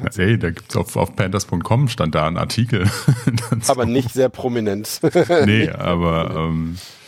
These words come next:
Speaker 1: ich hatte es, glaub ich, ein paar Tage vorher schon irgendwo auf Social Media gelesen und dachte so, ja gut, äh, mir irgendwie <laughs> irgendwo egal, weil ich ja immer noch dieses, also ist ja nicht nur bei den Panthers so, dass bei, bei allen,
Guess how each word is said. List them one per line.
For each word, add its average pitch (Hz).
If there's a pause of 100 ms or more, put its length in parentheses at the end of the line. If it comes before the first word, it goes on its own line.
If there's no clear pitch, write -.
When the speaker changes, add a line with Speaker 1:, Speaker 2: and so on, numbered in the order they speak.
(360)
Speaker 1:
ich -
hatte 107
es, 104
glaub 101
ich, 95 (100)
ein -
paar 101
Tage 98
vorher 104
schon 113
irgendwo 98
auf 98
Social 101
Media 104
gelesen 101
und 85
dachte 85
so, 78
ja 80
gut, 87 (180)
äh, 80
mir 82
irgendwie 85 (400)
<laughs> -
irgendwo 95
egal, 87
weil 87
ich -
ja 90
immer 92
noch 87
dieses, 85 (1200)
also 95
ist -
ja 92
nicht 90
nur 95
bei 82
den 80
Panthers 92
so, 85
dass -
bei, 82
bei 80
allen, 82